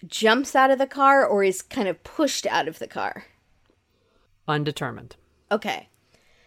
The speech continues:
Speaker 1: So one guy gets out of the car holding a bag, but then the car drives off.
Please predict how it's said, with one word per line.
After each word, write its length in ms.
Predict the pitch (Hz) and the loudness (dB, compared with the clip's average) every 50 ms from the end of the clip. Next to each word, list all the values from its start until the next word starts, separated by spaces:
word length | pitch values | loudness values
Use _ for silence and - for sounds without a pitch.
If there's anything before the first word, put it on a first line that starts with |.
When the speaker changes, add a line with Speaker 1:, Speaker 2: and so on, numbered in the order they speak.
| _ _ | _ _
Speaker 1:
So 220 | - - - 240 233 | -12 0 4 6 6
one 420 | 226 208 214 240 277 311 330 320 | 6 4 4 4 4 4 4 4
guy 360 | 294 262 233 226 214 185 185 | 4 4 4 6 6 4 2
gets 320 | 180 - 202 196 196 - 214 | 2 0 0 0 0 2 2
out 140 | 190 185 190 | 2 2 0
of 60 | 185 | -2
the 60 | 196 | -10
car 360 | - - 208 170 156 - - - | -10 -6 -4 -4 -4 -4 -6 -6
holding 400 | - 226 202 190 185 196 190 185 | -2 0 0 0 0 -2 -2 -2
a 60 | 180 | 0
bag, 480 | 185 170 - 76 - - - _ - _ _ _ _ _ _ _ _ - | 0 -2 -2 -2 -4 -6 -10 _ -20 _ _ _ _ _ _ _ _ 2
but 160 | 220 214 - | 2 2 4
then 160 | 214 208 208 | 0 0 2
the 100 | 208 202 | 2 0
car 360 | 202 - 233 202 196 190 185 | 0 0 2 2 4 4 2
drives 420 | 180 180 180 170 165 160 165 - - | 0 0 2 2 2 2 0 -2 -4
off. 380 | 127 90 - - - - - | -4 -4 -4 -8 -12 -20 -20